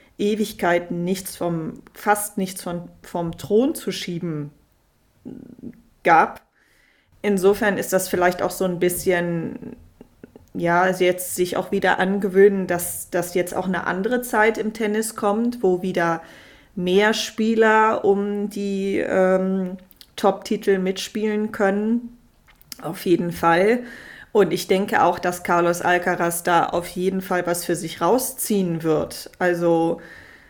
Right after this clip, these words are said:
ähm, ich denke schon, dass ihn das, was Jannik Sinner gemacht hat, jetzt auch animieren wird, äh, da nachzujustieren. Auf jeden Fall.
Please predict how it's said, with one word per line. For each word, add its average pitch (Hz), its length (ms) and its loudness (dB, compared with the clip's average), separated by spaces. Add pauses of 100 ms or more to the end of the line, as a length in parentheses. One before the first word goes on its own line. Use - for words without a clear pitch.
(220)
ähm, 175 920 -2 (360)
ich 190 200 -4
denke 180 260 0
schon, 226 400 0
dass 220 300 -2
ihn 180 360 -4
das, 170 280 -2
was 180 160 -2
Jannik 165 260 -2
Sinner 170 300 -2
gemacht 165 340 -4
hat, 165 160 -6
jetzt 170 180 -4
auch - 120 -6
animieren 165 580 -4
wird, 160 540 -4
äh, 160 420 0
da 160 200 2
nachzujustieren. 160 1200 -2
Auf 156 200 -6
jeden 160 280 -4
Fall. 190 520 2